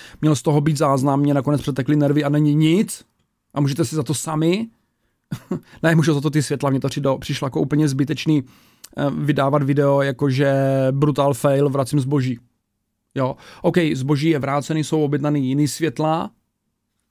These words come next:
trošičku dražší ještě o kousíček, ale fakt o kousíček jenom, jsem na ně obrovsky zvědavej. A tady, eh,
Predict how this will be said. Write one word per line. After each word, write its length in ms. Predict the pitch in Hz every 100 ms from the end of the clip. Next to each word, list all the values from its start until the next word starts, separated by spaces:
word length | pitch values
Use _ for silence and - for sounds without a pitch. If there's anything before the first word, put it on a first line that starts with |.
| -
trošičku 380 | 131 143 - 160
dražší 520 | 143 151 143 - 185
ještě 260 | 156 -
o 140 | 160 165
kousíček, 680 | 170 165 - 165 175 175 170
ale 120 | 160
fakt 160 | 143 175
o 140 | 143
kousíček 540 | 127 165 165 170 185 185
jenom, 280 | 190 196 - - - -
jsem 160 | - 185
na 60 |
ně 140 | 160 165
obrovsky 400 | 170 165 - 185
zvědavej. 520 | 135 143 147 180 - - - - 165
A 380 | 165 160 160
tady, 500 | 156 151 151 156
eh, 60 | 87